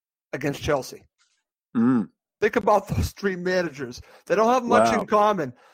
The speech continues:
Speaker 1: What they have in common is that their first match in charge of Fulham at, at home is against Chelsea, which I find very interesting. I don't know, know if that means anything, but I just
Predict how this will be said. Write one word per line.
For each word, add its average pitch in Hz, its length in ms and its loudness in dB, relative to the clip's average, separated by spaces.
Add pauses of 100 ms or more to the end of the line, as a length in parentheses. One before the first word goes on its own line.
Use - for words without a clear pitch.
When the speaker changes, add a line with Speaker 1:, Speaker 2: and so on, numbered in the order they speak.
Speaker 1:
What 170 180 -6
they 180 120 4
have 208 280 2
in 196 100 -4
common 190 400 0
is 147 140 -10
that 147 200 -6
their 151 160 -6
first 196 680 -2 (460)
match 180 340 -2
in 165 80 -8
charge 180 320 -2
of 165 100 -8
Fulham 190 340 -2
at, 160 240 -4 (100)
at 160 200 -2
home 214 440 4
is 165 140 -4
against 160 340 -2
Chelsea, 151 320 0
which 135 200 -12
I 143 80 -6
find 147 360 -8
very 143 320 -8
interesting. 143 300 -6
I 131 40 -6
don't 147 160 -8
know, 151 160 -8 (340)
know 170 180 4
if 170 100 2
that 180 160 4
means 175 380 2
anything, 147 340 0
but 151 120 0
I - 20 -4
just 156 220 -6